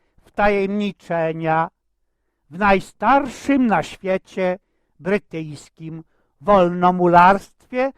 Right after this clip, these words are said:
które od dwudziestego siódmego grudnia tysiąc osiemset trzynastego roku,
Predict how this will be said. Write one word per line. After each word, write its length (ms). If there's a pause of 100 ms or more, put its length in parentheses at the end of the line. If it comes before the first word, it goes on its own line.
(280)
które 440 (260)
od 200 (160)
dwudziestego 840
siódmego 640
grudnia 840 (220)
tysiąc 440 (120)
osiemset 920
trzynastego 880
roku, 720